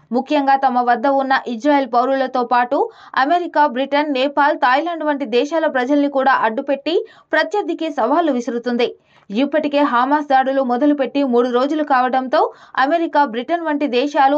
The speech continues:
ఇజ్రాయెల్కు అండగా ఆయుధాలు, యుద్ధ విమానాలు, నౌకల్ని పంపుతున్నాయి. ఇప్పటికే గాజాలో దాదాపు ఐదు వందల లక్ష్యాలపై దాడులు చేసిన ఇజ్రాయెల్ రాబోయే రోజుల్లో వీటిని మరింత తీవ్రతరం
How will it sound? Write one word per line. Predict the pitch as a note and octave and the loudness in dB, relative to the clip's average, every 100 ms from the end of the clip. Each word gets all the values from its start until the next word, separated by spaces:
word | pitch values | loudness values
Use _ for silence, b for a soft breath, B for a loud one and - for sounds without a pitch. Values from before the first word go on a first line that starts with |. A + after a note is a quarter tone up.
| A#3+ B3+ | -2 -4
ఇజ్రాయెల్కు | C#4 E4+ D4+ C#4+ D4 - | 0 2 2 0 -2 0
అండగా | B3 C#4+ C4+ C4+ - A3+ | 0 2 2 2 2 0
ఆయుధాలు, | C#4 C#4 C4+ C#4+ A#3 | 2 0 2 0 -2
యుద్ధ | G3+ B3 | -4 -4
విమానాలు, | B3 D4 D#4 C#4 C#4 D4+ | -2 -4 0 0 0 0
నౌకల్ని | A3+ - E4+ C#4+ | 0 0 -2 0
పంపుతున్నాయి. | A3+ A3 A#3+ A3+ A3+ A3+ - _ G#3+ C4+ | -2 -4 -6 -2 0 0 -4 _ -2 -2
ఇప్పటికే | D4 F#4+ F#4 E4 B3+ | 0 -2 0 0 2
గాజాలో | C4 D4 E4+ D#4 F4 - b - C4+ | 0 2 0 2 0 -2 b -2 0
దాదాపు | D4+ D#4 F#4 G4+ D#4+ | 2 2 2 2 2
ఐదు | C#4 D4+ D#4 | 0 0 -2
వందల | D4+ D4 C#4 C4+ | 0 2 2 2
లక్ష్యాలపై | C4+ F#4 F4+ E4 D#4 B3+ | -2 -4 -2 0 0 2
దాడులు | B3+ D#4 E4 D#4 | 2 2 -2 -2
చేసిన | D4 C#4 C#4 B3 | -2 0 -2 -2
ఇజ్రాయెల్ | A#3 C#4 C#4+ E4 A4 B B A3 | -2 2 2 2 -2 B B 0
రాబోయే | C4 C#4+ D#4+ D4+ C#4 | 2 2 0 2 2
రోజుల్లో | C4+ C4+ C#4+ C#4 | 2 2 0 2
వీటిని | C#4 C#4 C4+ C4 | 0 0 -2 2
మరింత | B3+ E4+ E4 C#4+ | 0 0 -4 -2
తీవ్రతరం | D#4 F#4 D4+ C4+ | 0 0 0 0